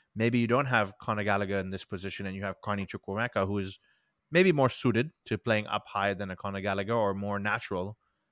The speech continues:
to that position than a Conor Gallagher, or in the middle of the park. Okay, you lose a little bit of defensive steel if Ruben's not there, but again, what do you have to lose? Give him the first forty-five minutes and see what he can do, or bring him on earlier, like I said, and see what he has to do. But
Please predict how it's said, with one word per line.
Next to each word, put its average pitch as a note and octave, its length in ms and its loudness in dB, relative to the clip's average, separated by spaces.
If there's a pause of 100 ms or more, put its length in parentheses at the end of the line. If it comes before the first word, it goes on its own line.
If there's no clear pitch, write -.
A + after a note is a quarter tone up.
to - 100 -10
that G2+ 160 -2
position G2+ 360 -6
than G2 140 -4
a F#2 60 -6
Conor F#2+ 240 -6
Gallagher, G#2 340 0
or A2+ 360 4 (500)
in A#2+ 120 -2
the A#2+ 80 0
middle B2+ 220 2
of A#2+ 120 0
the A#2+ 80 -4
park. C#3+ 340 2
Okay, A#2 200 -2
you A2 140 0
lose B2 240 0
a A#2+ 40 0
little A#2 100 0
bit A2+ 120 0
of F#2 80 -4
defensive G#2 520 -6
steel G#2+ 400 -6
if A2 220 -8
Ruben's G2+ 360 -6
not G2+ 200 -4
there, A#2 180 2
but G2+ 220 0 (520)
again, B2 240 2
what A#2 160 4
do A#2+ 60 -2
you A2+ 100 2
have A2+ 160 4
to - 80 -6
lose? A2+ 300 -2
Give G#2+ 180 -2
him B2+ 140 -2
the A2+ 80 -2
first A#2+ 260 -4
forty-five G#2 400 -2
minutes A#2+ 240 -6
and F#2 100 -12
see - 120 -8
what G2+ 120 -2
he F#2+ 60 -8
can F#2+ 200 -8
do, A2 160 -2
or G2+ 220 4 (440)
bring C3+ 240 2
him C3+ 160 6
on A#2+ 200 2
earlier, D3 640 6
like G2+ 240 -6
I G2+ 60 -4
said, G#2+ 280 -4
and G2 140 -8
see G2 160 -12
what F2+ 140 -10
he G2 80 -8
has F2+ 280 -8
to - 120 -12
do. F2 200 -10
But F#2+ 200 -8